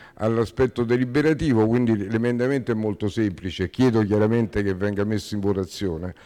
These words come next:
però quello che vorrei, sinceramente, se lo potessi chiedere, è che ci fermassimo un attimo in più, una settimana in più, dieci giorni in più,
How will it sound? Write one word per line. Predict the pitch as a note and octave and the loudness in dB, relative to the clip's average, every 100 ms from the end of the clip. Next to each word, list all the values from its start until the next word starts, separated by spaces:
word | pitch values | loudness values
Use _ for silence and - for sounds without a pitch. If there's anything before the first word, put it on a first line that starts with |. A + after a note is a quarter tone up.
| - - - _ | -20 -20 -20 _
però | E3+ F3 A#2+ - - | 2 4 2 -2 -2
quello | D#3+ E3+ C#3 | 2 2 0
che | A#2 C#3 | 0 0
vorrei, | A2+ A#2 G#2 A2+ F#2+ F2+ E2 - _ _ | 0 0 2 2 0 -2 -8 -14 _ _
sinceramente, | - - D3+ C#3+ - A2+ A2 B2 G#2+ G2 F#2+ | -20 -2 0 0 0 -2 0 0 -2 -4 -6
se | G2+ | -2
lo | G2+ | -2
potessi | G#2+ A2+ A2+ - G2+ | -2 -4 -8 -10 -12
chiedere, | E2+ F2+ E2 F2 G#2+ G#2+ _ _ _ _ _ _ _ _ _ _ _ _ | -6 -6 -6 -4 -4 -6 _ _ _ _ _ _ _ _ _ _ _ _
è | C#3+ | -4
che | C3+ C#3+ | -2 -2
ci | - | -4
fermassimo | C#3 D3 C#3+ C3+ - C3+ B2+ G2 - | -4 -2 0 -2 -2 0 0 -2 -8
un | A#2+ C3 | -2 -2
attimo | B2+ - A#2 | -2 -2 -2
in | A2+ | -2
più, | G#2 G2 | -2 -6
una | F#2 F#2+ | -4 -4
settimana | A2 - A2+ A#2 A#2+ | -6 -4 -2 2 2
in | A#2 | 0
più, | B2+ B2+ G2+ | 0 0 -2
dieci | G2+ G#2+ G#2+ F#2+ | -2 -2 -2 -4
giorni | G#2+ G#2+ A2 | -2 -2 -4
in | F#2+ | -4
più, | B2+ A#2 | -2 -2